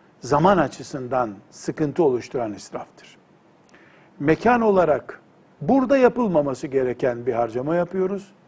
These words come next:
Bu israftır. İmkan israfı nedir peki? Benim kapasitem, bütçe girdilerim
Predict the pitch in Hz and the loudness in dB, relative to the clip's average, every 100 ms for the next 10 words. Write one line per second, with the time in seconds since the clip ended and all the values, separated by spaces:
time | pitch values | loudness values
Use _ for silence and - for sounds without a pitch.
0 | _ _ _ - 147 165 170 _ _ - | _ _ _ -4 2 2 2 _ _ -12
1 | 123 139 110 - - - - _ _ _ | -10 -10 -10 -12 -18 -20 -20 _ _ _
2 | _ _ _ _ _ _ - 180 165 160 | _ _ _ _ _ _ -4 0 0 -4
3 | - 175 202 170 196 143 - 139 127 123 | -2 2 2 0 -8 -10 -6 -2 0 -2
4 | 135 117 113 113 - 113 - 175 190 _ | -6 -8 -6 -8 -8 -10 -6 -8 -8 _
5 | _ _ _ _ _ _ _ _ - - | _ _ _ _ _ _ _ _ -20 -20
6 | - - _ - 160 220 254 233 175 - | -20 -20 _ 0 2 4 2 0 -6 -12
7 | _ _ _ - 160 160 139 - 143 110 | _ _ _ -4 -2 -2 -4 -2 -4 -4
8 | - _ _ _ _ - 156 170 - 185 | -14 _ _ _ _ -4 -2 -2 2 2
9 | 135 151 143 139 135 135 135 | 2 -4 -2 0 2 2 -2